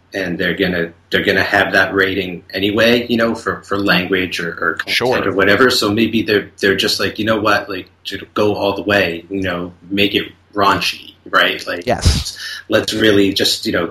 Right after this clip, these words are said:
Speaker 1: go all out with it. Just earn it if you're gonna have it." And they do.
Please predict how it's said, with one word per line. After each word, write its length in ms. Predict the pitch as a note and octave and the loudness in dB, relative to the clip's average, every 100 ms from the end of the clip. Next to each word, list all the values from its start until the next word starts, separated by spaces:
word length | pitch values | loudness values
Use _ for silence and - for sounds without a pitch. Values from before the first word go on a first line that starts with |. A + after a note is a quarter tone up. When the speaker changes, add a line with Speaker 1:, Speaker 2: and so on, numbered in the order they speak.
| - | -2
Speaker 1:
go 180 | A2 G2 | 0 2
all 160 | F#2 | 4
out 200 | A#2+ A#2+ | 4 4
with 180 | G2 - | 0 -2
it. 400 | F#2+ - - - | -4 -4 -10 -10
Just 280 | A2 - - | -8 -8 0
earn 200 | A#2+ G#2+ | 2 2
it 140 | - - - | -2 -10 -14
if 100 | - | -4
you're 100 | G2 | 0
gonna 140 | F#2+ | 0
have 300 | F2+ G2+ F2 | 2 2 2
it." 160 | - - _ - | -4 -12 _ -4
And 160 | A#2 | 4
they 100 | C#3 | 6
do. 340 | C3+ F3 - | 8 6 6